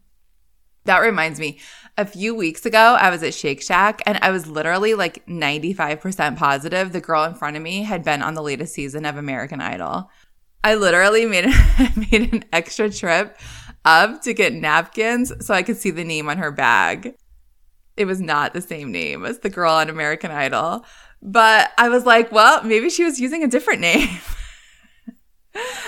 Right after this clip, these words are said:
And then I went to her Instagram, and it looked like that girl was in California.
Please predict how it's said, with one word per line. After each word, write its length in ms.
And 140
then 140
I 80
went 200
to 40
her 140
Instagram, 760
and 80
it 60
looked 160
like 180
that 240
girl 200
was 120
in 80
California. 800